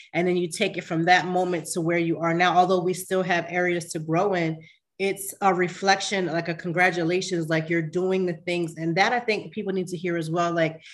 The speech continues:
the point that you're at, the place that you're at right now, if this is what you feel is your lowest, you have nowhere else to go but up. And so we have to always encourage people to know that it's always a time that things will turn. It's just that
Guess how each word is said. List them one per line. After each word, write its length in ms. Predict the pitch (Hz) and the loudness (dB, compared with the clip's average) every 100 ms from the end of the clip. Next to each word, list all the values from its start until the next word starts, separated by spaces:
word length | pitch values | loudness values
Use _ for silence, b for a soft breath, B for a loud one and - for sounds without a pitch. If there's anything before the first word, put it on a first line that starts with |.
| B B | B B
the 80 | 180 | -8
point 320 | 160 233 240 214 | -2 2 2 2
that 220 | 208 208 | 0 2
you're 100 | 185 | 0
at, 360 | 175 151 - - | 0 -2 -2 -10
the 120 | 165 156 | -6 -4
place 300 | - 208 214 | 0 0 2
that 240 | 190 - | 0 0
you're 120 | 190 | -4
at 260 | - 170 160 | -2 -2 2
right 220 | 175 147 | 2 2
now, 260 | 160 147 151 | 0 0 -2
if 200 | 165 151 | -4 0
this 220 | 196 202 | 0 0
is 100 | 202 | -2
what 160 | 208 180 | -2 -2
you 400 | 180 202 262 311 | -4 0 2 2
feel 380 | - 311 269 185 | 0 -2 0 0
is 160 | 175 | 0
your 140 | 190 180 | 0 0
lowest, 460 | 180 175 151 156 B B B | 2 0 0 -4 B B B
you 100 | 226 | 2
have 180 | 240 214 | 4 4
nowhere 380 | 202 185 185 | 2 2 2
else 200 | 175 180 | 2 0
to 120 | 180 160 | -2 -4
go 180 | 170 | -2
but 300 | 160 160 143 | 0 -2 -2
up. 200 | 180 170 156 | 0 -2 -2
And 140 | 156 | -6
so 420 | - 160 156 147 B B B _ - | 0 2 2 0 B B B _ -6
we 180 | 190 196 | -2 4
have 240 | 208 196 | 4 4
to 80 | - | 0
always 280 | 180 185 170 | 0 0 0
encourage 460 | 165 175 156 160 | -2 0 0 0
people 260 | 160 165 165 | -6 -8 -8
to 140 | 160 | -4
know 240 | 165 160 170 | 0 2 2
that 300 | 156 147 - | 2 0 0
it's 260 | 175 165 - - | -6 -10 -6 2
always 420 | 175 175 175 160 | 4 4 2 0
a 100 | 160 | -8
time 520 | 156 - 170 170 165 | -8 -4 0 2 0
that 260 | 151 - - | 0 -4 -4
things 280 | 175 175 160 | -2 -2 -4
will 120 | 147 | -10
turn. 420 | 151 170 156 139 | -6 -2 -2 -2
It's 160 | 147 156 | -6 -6
just 200 | 165 - | -6 0
that 260 | 165 160 | 2 2